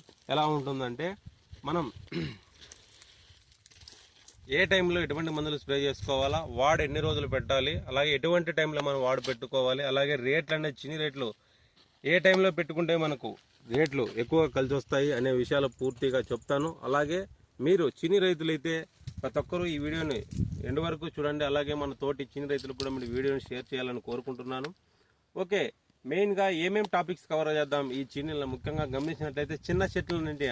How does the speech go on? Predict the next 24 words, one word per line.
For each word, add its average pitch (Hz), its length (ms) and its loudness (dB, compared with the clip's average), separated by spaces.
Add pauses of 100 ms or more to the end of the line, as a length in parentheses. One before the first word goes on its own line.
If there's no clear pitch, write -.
(100)
అంటే 156 260 -2 (420)
మనం 143 300 0 (220)
పెట్టిన 156 420 2 (420)
ఆరు 165 260 4
నెలల 170 260 0
నుంచి 175 400 -4 (600)
కాయ 156 300 2 (260)
కాసే, 139 440 0
అంటే 143 180 -2
నాలుగేళ్ల 151 580 2
చెట్లు 151 200 -6
వరకు 156 280 0
మనం 147 300 -2
ఎటువంటి 156 340 2
యాజమాన్య 143 400 2
పద్ధతులు 127 420 -4
పాటించాలనే 127 680 -2
విషయాలపై 127 400 -4
ఈరోజు 120 200 -6
నేను 113 140 -8
పూర్తిగా 123 380 -4
నేను 117 160 -4
అవగాహన 120 400 -4
ఇస్తాను. 143 300 -4